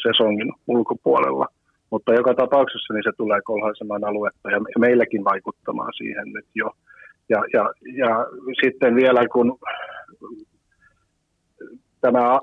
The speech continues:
ala, ala ei muutenkaan ole välttämättä kovin helppo, niin kuin ei nyt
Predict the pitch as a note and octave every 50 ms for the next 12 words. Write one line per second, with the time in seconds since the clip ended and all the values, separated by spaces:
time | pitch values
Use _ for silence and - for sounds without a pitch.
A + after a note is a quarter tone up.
0 | - C#3+ C#3+ D3 C#3+ C3+ C3 - - D3 C#3+ C#3+ C#3 C3+ C3 C3 C3+ D3+ D3+ D3
1 | B2+ C3 B2 A2 A#2+ A#2+ A2+ A2 A2 A2 A2 A2 G#2+ G#2+ - _ _ _ _ _
2 | _ - G#2+ A#2 - _ - G#2+ G#2+ G#2 - - G#2 - A2+ G#2+ A2 G#2 G#2 A2
3 | G#2+ G#2+ - _ - G2+ G2 G2+ G2 F#2+ G#2 G#2 G#2+ G#2+ G#2+ A2+ A#2